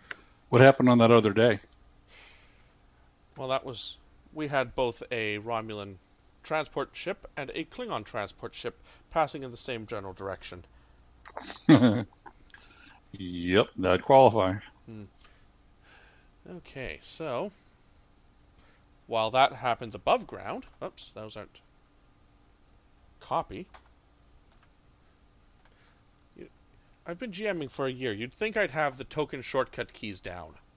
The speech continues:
Speaker 2: But I don't.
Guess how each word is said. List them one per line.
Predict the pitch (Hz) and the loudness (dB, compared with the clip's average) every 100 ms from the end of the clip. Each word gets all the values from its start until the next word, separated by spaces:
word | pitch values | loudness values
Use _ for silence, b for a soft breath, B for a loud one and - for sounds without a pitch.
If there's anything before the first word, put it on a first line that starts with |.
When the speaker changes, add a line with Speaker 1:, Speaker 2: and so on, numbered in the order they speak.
| _ _ _ _ - _ _ _ _ _ _ _ _ _ _ _ _ - _ _ b b b b b _ _ _ _ _ _ _ _ - | _ _ _ _ -20 _ _ _ _ _ _ _ _ _ _ _ _ -20 _ _ b b b b b _ _ _ _ _ _ _ _ -8
Speaker 2:
But | 123 | -6
I | 123 | -6
don't. | 98 78 | -8 -16